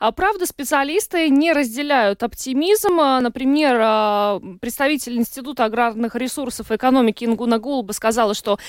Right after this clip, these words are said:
снижение, э, цен в Латвии отстает от динамики других стран.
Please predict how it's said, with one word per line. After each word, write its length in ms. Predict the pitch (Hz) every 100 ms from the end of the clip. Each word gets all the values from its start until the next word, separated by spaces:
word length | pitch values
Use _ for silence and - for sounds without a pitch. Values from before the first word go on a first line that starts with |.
| - -
снижение, 680 | - 262 240 277 254 226 -
э, 220 | 226 226 -
цен 420 | - 294 233 208
в 80 | 226
Латвии 360 | 240 226 214
отстает 500 | 196 - 247 254 233
от 160 | - 220
динамики 640 | 214 254 254 226 214 220
других 480 | 202 247 220 214 208
стран. 400 | - 320 330 359